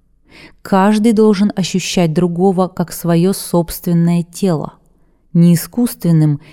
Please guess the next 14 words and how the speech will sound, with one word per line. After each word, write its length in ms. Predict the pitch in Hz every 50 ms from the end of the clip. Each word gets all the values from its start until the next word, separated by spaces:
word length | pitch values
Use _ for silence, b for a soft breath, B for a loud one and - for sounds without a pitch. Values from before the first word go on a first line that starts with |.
| B
и 140 | B 208 190
умозрительным 840 | 180 175 175 180 185 185 170 185 180 190 165 - 160 151 156 156 160
способом, 720 | - - - - 180 165 147 - - 156 135 143 143 139 - B B B B B
но 140 | B 170 180
с 100 | 165 -
помощью 640 | - - 233 233 233 240 226 - - - 233 233 - -
работы 460 | - 185 170 156 156 165 160 160 -
сознания 800 | - - - 156 147 139 135 156 156 165 180 190 190 196 190 190 - b b b b b
и 140 | - 180
внутренней 720 | 147 139 151 147 147 147 139 - 143 160 151 151 151 151 - _ -
реализации. 960 | - 170 160 156 156 147 147 151 135 151 147 143 - - - - - 165 151 _ _ _ _ _ _ _ _ _ _ _ _ _ _ _ _ _ _ _ _ _ _ -
Пауза. 520 | - 147 135 131 135 139 127 143 - - _ _ _ _ _ _ _ _ _ _ _ _ _ _ _ _ _ _ _ _ _ _ _ _ _ _ -
Это 340 | - 240 233 240 - 233 220
означает, 960 | - - 214 190 170 190 196 196 196 - - 247 254 247 185 143 139 - -